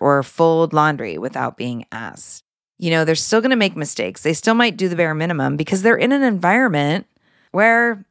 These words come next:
that's kind of okay, right? And eventually there'll be in other environments where, you know, leaving your clothes in the washing machine down in the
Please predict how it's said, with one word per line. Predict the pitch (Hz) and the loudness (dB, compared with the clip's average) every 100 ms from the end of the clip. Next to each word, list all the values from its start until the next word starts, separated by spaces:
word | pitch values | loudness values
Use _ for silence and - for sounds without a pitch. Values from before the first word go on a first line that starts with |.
| 277 | _
that's | 226 214 - | -10 -10 -6
kind | 202 220 | -4 -4
of | 226 | -2
okay, | 226 220 233 240 156 - _ _ - | -4 -4 -4 -4 -6 -10 _ _ -6
right? | 165 202 233 - _ _ _ - | -2 0 0 -4 _ _ _ 0
And | |
eventually | 190 208 262 - 233 208 | 2 4 2 -2 2 2
there'll | 196 190 | 4 2
be | 185 185 | 2 -4
in | 170 | -2
other | 185 226 | 0 0
environments | 151 139 107 67 - - - - - _ _ _ _ - | 0 -4 -8 -8 -12 -14 -12 -12 -14 _ _ _ _ -2
where, | 165 160 156 151 156 - | 2 4 4 4 0 -4
you | 190 | -4
know, | 151 147 | -2 -2
leaving | 160 165 175 | -2 -2 -2
your | 170 160 | -2 -4
clothes | - 147 143 147 143 - | 0 2 4 2 0 -4
in | - 143 | -6 -4
the | 135 | -2
washing | 151 208 175 151 | 0 0 0 -2
machine | 151 139 143 143 151 - | -2 -2 -2 -2 -4 -4
down | 143 143 143 147 | 0 2 2 -2
in | - 143 | -2 0
the | 135 131 | 0 0